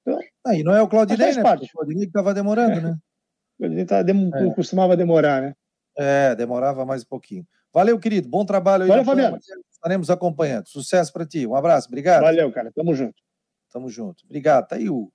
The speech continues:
Speaker 2: gente fina, Christian de los Santos, com as informações aqui do Marcou no Esporte. Galera,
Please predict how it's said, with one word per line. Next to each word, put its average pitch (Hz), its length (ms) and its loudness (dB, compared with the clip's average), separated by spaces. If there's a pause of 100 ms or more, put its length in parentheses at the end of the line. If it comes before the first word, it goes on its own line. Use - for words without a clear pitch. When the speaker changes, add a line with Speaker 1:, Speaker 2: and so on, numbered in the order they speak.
Speaker 2:
gente 143 280 -16
fina, 127 400 -6 (140)
Christian 170 440 -4
de 147 100 0
los 123 220 -4
Santos, 165 420 -2 (380)
com - 80 0
as 143 120 -2
informações 143 680 -2
aqui 135 260 -6
do 127 300 -4 (560)
Marcou - 840 -2
no 143 100 -6
Esporte. 104 500 -10
Galera, 214 400 2